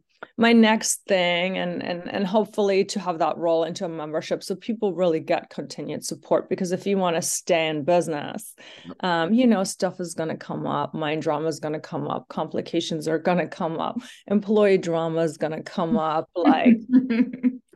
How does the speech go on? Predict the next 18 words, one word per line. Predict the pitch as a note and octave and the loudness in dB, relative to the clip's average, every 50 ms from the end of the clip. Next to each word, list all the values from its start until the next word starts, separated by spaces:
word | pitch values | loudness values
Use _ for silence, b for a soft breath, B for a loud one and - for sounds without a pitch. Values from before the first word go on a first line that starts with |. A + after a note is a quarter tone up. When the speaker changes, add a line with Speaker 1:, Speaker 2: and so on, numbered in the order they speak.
| _ - | _ 0
Speaker 2:
Yes. | A3 A3+ | 4 4
Speaker 1:
financial | A#3 G#3+ G#3 G3+ G#3+ A3 - A3+ A3+ | 4 6 4 4 2 2 2 0 -2
scarcity | - - - - G#3 G3 F#3+ G3 G3 - - A3 F3 F3+ F3+ | -2 -6 -4 0 2 4 4 4 2 2 2 2 4 4 2
thoughts | F3+ F#3 - F#3 F3 - G3 - - | 0 0 0 0 0 0 -2 -4 -2
are | G3+ F#3 F3 | -2 -2 0
gonna | D#3+ F3+ F3 E3+ F3+ | -2 -4 -6 -8 -10
come | - - - G3+ E3+ D#3+ D3+ | -12 -10 -8 -8 -8 -6 -6
up. | D#3 D#3 D3 - - - - | -6 -6 -6 -8 -10 -12 -10
So, | - - - - A3 G3+ F#3 F#3 F3+ F3+ F3+ F3+ F3+ - - F#3+ F3 | -8 -4 2 4 6 6 8 8 6 6 6 4 2 2 2 2 2
Speaker 2:
Yeah. | E3+ E3 E3 | 4 2 2
Speaker 1:
um, | E3 E3+ E3+ B B B B B B B | 0 -2 -4 B B B B B B B
I | - A3 | 0 0
think | A#3 A#3+ C4 C4+ C4+ C4+ | 2 4 4 4 4 4
that's | C4 C4+ A#3+ A3+ - - | 4 2 2 -2 -2 2
sort | C4 B3 B3+ | 4 4 6
of | C4 B3+ A3+ | 4 4 2
my | A3 G#3+ G3+ F3+ F3+ | 0 0 0 -2 -4
business | D#3+ - - G3 A3 C#4 D#4 D#4+ A#3+ G#3 G3+ | -4 -2 0 0 2 2 0 -2 -4 -4 -6